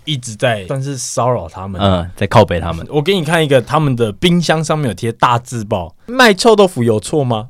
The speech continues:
Speaker 1: 霸凌别人可以吗？有必要检举七八十次？” <laughs> 本店多年来遭人恶意检举，然后就是说，他就讲说四年来轮番上百次的拜访，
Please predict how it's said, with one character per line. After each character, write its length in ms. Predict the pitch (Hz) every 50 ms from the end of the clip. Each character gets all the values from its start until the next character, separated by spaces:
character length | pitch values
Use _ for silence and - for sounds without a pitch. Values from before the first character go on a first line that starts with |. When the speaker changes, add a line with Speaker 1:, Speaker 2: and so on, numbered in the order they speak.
| - -
Speaker 1:
霸 160 | 190 185 165
凌 200 | 143 123 117 107
别 140 | 117 113 107
人 160 | 107 113 117
可 160 | - - 117
以 100 | 110 95
吗？ 200 | 92 87 82 87 -
有 140 | - 131 120
必 160 | 123 127 165
要 120 | 180 180 160
检 240 | - - 123 123
举 280 | 127 123 120 107 95 - -
七 260 | - - - 151 151
八 200 | 139 - 139 143
十 200 | 135 - 107 101
次？” 260 | 95 - - 123 110 - 339 359 381 392 359 339 330 330 - -
<laughs> 420 | - - - - - - - -
本 220 | - 175 170 170 170 156
店 200 | 151 233 226 214
多 180 | 185 190 196 196
年 160 | 190 175 156
来 120 | 143 135 139
遭 240 | 131 - 160 156
人 160 | 160 147 127 135 -
恶 160 | 151 156 156
意 140 | 151 147 131
检 240 | 120 117 101 104 107
举， 260 | - - 104 87 87 - - - _ -
然 220 | - - - 143 139
后 120 | 151 165
就 120 | 156 175 180
是 60 | 165
说， 100 | 170 170
他 80 | 175
就 140 | 170 185 185
讲 180 | 156 - 120 113
说 140 | 120 139 139
四 160 | - - 160
年 160 | 143 123 117
来 140 | 110 107 107
轮 260 | 110 113 117 120 123
番 200 | 123 131 131 135
上 200 | 127 - 156 127
百 140 | 110 101 92
次 160 | 95 - 123
的 140 | 113 107 92
拜 240 | 87 - 113 104 95
访， 220 | 87 - 85 80